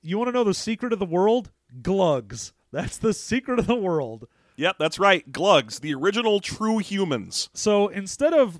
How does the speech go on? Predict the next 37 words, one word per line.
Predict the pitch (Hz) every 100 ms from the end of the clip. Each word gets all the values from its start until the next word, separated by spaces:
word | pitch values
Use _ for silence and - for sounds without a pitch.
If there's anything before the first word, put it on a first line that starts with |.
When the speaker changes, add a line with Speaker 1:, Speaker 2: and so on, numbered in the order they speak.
| _
Speaker 1:
like, | 175 175
a | 175
lot | 151 160
of | 156
books | 156 156
would | 147 -
say, | 151
like, | 120 120
"Oh | 185 208
yeah, | 151 117
Atlanteans | 107 123 151 277 180 143 110 107
were | 147 143
the | 131 113 107
true | - - 240 247
humans, | 190 208 180 147 131 127
and | 139
then | 156 170 160 143 _ _ _
they're | 147 247
better | 160 208 190
than | 147 131
humans, | 120 170 135 123 127
and |
then | 147 147
humans | 127 185 185 175 147
are | 156 143 131
assholes." | 143 147 156 104 80 -
Speaker 2:
Yeah, | 135 -
they're | 123 131
more | 147 180
human | 180 165 117 104 - -
than | 113 131 135
human. | 131 147 131 120 95 92 _ _ _ - _ -
Speaker 1:
In | 165 170 175 175 170 - _
this | 143 277
book, | 165 190 226 - _ _ _ _ _ _ - 139
Glugs | 160 202 269 170 196 220 190 - _ _ _ - - - - - - _ _ _ _
are | 156 160 165 160 160